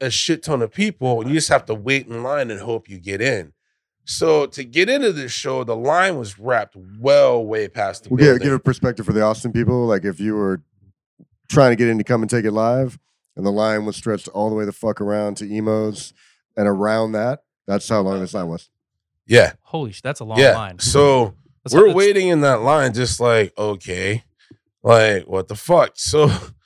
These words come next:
Speaker 1: <laughs> we're chilling out. We're not paying attention. And next thing you know, <laughs> the line starts moving.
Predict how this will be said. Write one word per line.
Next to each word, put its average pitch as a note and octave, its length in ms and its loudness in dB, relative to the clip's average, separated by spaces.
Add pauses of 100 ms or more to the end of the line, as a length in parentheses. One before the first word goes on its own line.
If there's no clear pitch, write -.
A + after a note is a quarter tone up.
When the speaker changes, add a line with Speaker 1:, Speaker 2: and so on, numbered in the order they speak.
(160)
Speaker 1:
<laughs> - 500 -20
we're F3+ 180 6
chilling A3 380 0
out. E3 260 0
We're D3+ 100 -6
not E3+ 220 -2
paying F3 240 2
attention. C3+ 720 -6
And D3 160 -6
next E3+ 260 -6
thing G#3 140 -12
you F3+ 160 -6
know, F#3 260 4
<laughs> - 1400 -10
the C3+ 140 2
line F3 420 2
starts F#3+ 400 -6
moving. A#2 580 -4